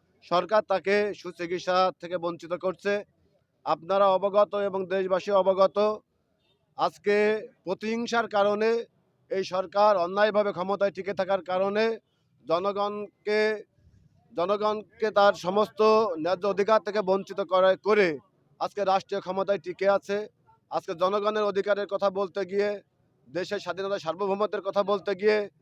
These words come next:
আজকে দেশনেত্রী বেগম খালেদা জিয়া আজকে কারারুদ্ধ। তাকে কারাগারে অমানসিক নির্যাতন করা হয়েছে। আজকে তার প্রতি যে অন্যায় অবিচার করা হচ্ছে,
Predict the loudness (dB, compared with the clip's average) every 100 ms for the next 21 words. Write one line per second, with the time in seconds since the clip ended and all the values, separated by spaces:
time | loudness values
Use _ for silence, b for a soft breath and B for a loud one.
0 | _ _ -6 -4 -6 -2 -2 -2 -6 -6
1 | -6 -6 -8 -2 0 0 2 4 4 0
2 | -4 -6 -2 0 0 -2 2 2 2 -2
3 | _ _ _ _ _ _ -6 -2 2 4
4 | 2 -2 _ _ _ -4 0 2 4 2
5 | 4 4 2 -4 _ _ _ -4 -2 0
6 | 0 -2 -6 -6 0 0 0 0 2 4
7 | 4 0 0 2 2 -2 _ _ _ _
8 | -4 -4 -4 2 4 4 0 -8 -6 -4
9 | 2 2 2 4 4 2 0 -2 2 2
10 | 2 0 -2